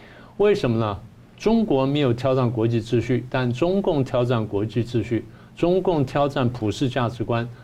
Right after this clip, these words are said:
中共挑战现在全球占优势的民主政治下的生活方式，也就是中共对国际、对我们人类的这个挑战呢，是很真实的，而且很全面的。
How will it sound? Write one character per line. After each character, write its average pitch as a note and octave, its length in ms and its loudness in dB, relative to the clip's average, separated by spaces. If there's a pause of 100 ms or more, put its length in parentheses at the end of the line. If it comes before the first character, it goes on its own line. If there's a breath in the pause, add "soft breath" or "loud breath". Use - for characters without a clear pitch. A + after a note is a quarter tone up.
(120 loud breath)
中 E3 260 2
共 D3+ 240 0
挑 C#3 240 0
战 C3 180 0
现 A#2+ 220 0
在 A2 180 2
全 C3 340 -2
球 A#2+ 280 0 (360 loud breath)
占 C#3+ 260 0
优 C#3+ 240 4
势 D3+ 180 -2
的 A2 200 0
民 A#2 280 0
主 C#3 160 2
政 C3+ 240 0
治 B2+ 80 2
下 A#2 200 -2
的 G#2 160 -2
生 B2+ 340 -4
活 G2 220 -4
方 G#2+ 240 -4
式， C3+ 200 -4 (640)
也 B2+ 140 2
就 D3+ 140 2
是 C#3+ 40 4
中 F3+ 280 0
共 D#3+ 200 0
对 C3+ 160 2
国 B2 220 0
际、 C#3 180 0
对 D3+ 160 2
我 G#2+ 220 0
们 C#3 260 0
人 A#2+ 220 0
类 D#3 100 -2
的 B2+ 140 0
这 B2+ 120 0
个 B2 60 4
挑 C3+ 240 0
战 C3 200 -2
呢， F#2 120 -6 (320 loud breath)
是 - 160 -2
很 A2 220 -2
真 D3 240 0
实 A#2+ 180 -4
的， A2 240 -2
而 A#2 80 -2
且 A#2+ 80 0
很 G#2 220 -6
全 G#2+ 220 -4
面 B2+ 260 0
的。 G2 140 -4